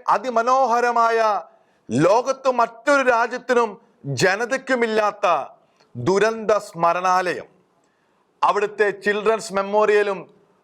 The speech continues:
Book of Names-ഉം ഒക്കെ യൂറോപ്പിലാകെ നാസി ക്രൂരതയാൽ കുരുതി കഴിക്കപ്പെട്ട യഹൂദ കുട്ടികളുടെയും അവരെയോർത്ത് പിടയേണ്ടി വന്ന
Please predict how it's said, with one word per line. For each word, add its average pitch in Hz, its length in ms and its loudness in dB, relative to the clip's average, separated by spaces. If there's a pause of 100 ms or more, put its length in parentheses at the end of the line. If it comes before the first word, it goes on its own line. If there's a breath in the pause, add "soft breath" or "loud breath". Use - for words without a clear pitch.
(120 soft breath)
Book - 240 -2 (100)
of 208 80 0 (140)
Names-ഉം 208 720 0
ഒക്കെ 208 200 0
യൂറോപ്പിലാകെ 208 1400 2 (400 soft breath)
നാസി 202 600 0
ക്രൂരതയാൽ 233 760 2
കുരുതി 233 500 0
കഴിക്കപ്പെട്ട 233 760 -2
യഹൂദ 220 560 0
കുട്ടികളുടെയും 220 920 2 (600 soft breath)
അവരെയോർത്ത് 233 760 2
പിടയേണ്ടി 233 600 0
വന്ന 214 480 2